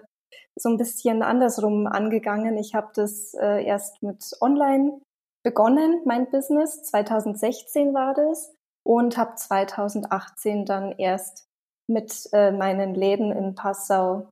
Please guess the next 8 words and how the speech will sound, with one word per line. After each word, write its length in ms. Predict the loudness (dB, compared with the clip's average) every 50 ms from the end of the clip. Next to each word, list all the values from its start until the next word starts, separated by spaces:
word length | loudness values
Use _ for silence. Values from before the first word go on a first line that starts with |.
| _
begonnen. 580 | -4 -2 0 0 -2 -2 -4 -6 -8 -10 -10 -8
Genau. 420 | -8 -6 -6 -6 -6 -6 -8 -6 -2
Ähm, 320 | 0 2 2 2 2 0 0
ich 120 | -2 -4 0
komme 240 | 2 4 4 4
aus 80 | 4 4
einer 100 | 0 -4
Schneiderfamilie. 880 | -4 -2 2 4 4 4 4 4 4 4 4 4 2 2 0 -2 -2 -2